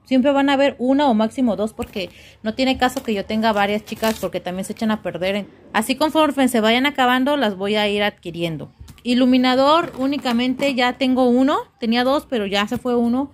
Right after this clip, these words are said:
Así es de que nada más tengo dos iluminadores. Mejor me apuro porque si no el ruido está con ganas ahorita y no me quiero poner de malas. Tengo un lápiz para la cera de las cejas y lápiz para la ceja. Únicamente tengo,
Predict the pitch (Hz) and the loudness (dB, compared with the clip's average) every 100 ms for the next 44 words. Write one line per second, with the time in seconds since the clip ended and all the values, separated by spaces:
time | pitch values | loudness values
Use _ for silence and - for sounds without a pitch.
0 | _ _ _ _ 196 202 220 262 208 190 | _ _ _ _ -10 -4 -2 0 -2 -2
1 | 185 196 220 - 220 202 202 220 226 262 | -2 0 -2 0 0 0 0 0 0 0
2 | 220 190 180 196 226 285 240 214 214 240 | 0 -2 -2 0 2 2 0 0 0 0
3 | 262 - 269 285 277 226 208 202 202 202 | 0 0 2 4 2 -2 -4 -6 -4 -2
4 | 214 247 220 202 220 240 254 - 202 - | 0 0 0 0 0 2 0 -2 -10 -2
5 | 220 220 196 175 185 208 226 233 185 185 | -2 0 -4 -2 0 2 0 -2 -4 -6
6 | - 240 - 196 175 190 214 214 208 202 | -2 -2 0 -6 -6 -2 0 0 -2 -2
7 | 196 180 202 214 190 180 175 175 196 - | -2 -4 -4 -4 -6 -2 0 0 -2 -6
8 | - - - - - 277 285 320 277 269 | -14 -16 -16 -18 0 2 6 4 4 2
9 | 294 277 262 262 262 226 190 170 170 - | 0 2 0 -4 -10 -4 -2 -4 -6 -12
10 | - - 214 208 233 - _ - 180 175 | -14 -4 -2 0 -2 -6 _ -10 -4 -2
11 | 165 165 - 214 - 294 349 - _ _ | 0 -2 0 -2 -2 -4 -4 -14 _ _
12 | - - - 285 330 320 220 226 233 240 | -20 -10 0 2 4 4 4 4 4 0
13 | 277 - 208 175 180 220 226 247 240 - | -6 -2 -2 -2 -4 -6 -2 -2 -2 0
14 | 247 247 202 208 226 220 214 214 208 196 | 0 2 2 2 2 0 0 2 2 0